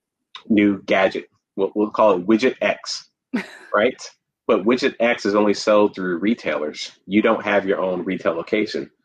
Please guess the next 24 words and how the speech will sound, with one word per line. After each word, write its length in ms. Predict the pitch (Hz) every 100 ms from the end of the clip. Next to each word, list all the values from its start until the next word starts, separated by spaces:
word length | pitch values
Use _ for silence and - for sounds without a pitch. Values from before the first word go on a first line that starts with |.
| _ _
So 180 | - 107
you're 240 | 87 98 131
subject 720 | - 107 - - 104 104 - -
to 220 | 104 92 -
their 680 | 92 90 87 85 90 - -
availability. 920 | 90 90 85 101 107 123 147 175 _ _ _ -
You're 100 | 104
subjected 640 | - 95 101 95 101 87 -
to 500 | 101 90 87 87 - -
their 560 | 104 98 101 95 95 98
store 400 | - 107 101 101
manager 440 | 98 101 95 98
saying, 420 | - 95 92 87
"Yes, 260 | 92 92 -
you 100 | 98
can 120 | 92
come 300 | - 92 92
in 180 | 90 92
at 80 | 87 90
this 200 | 87 -
day, 260 | 101 107
at 100 | 98
these 180 | 87 -
times." 680 | - 117 113 113 117 -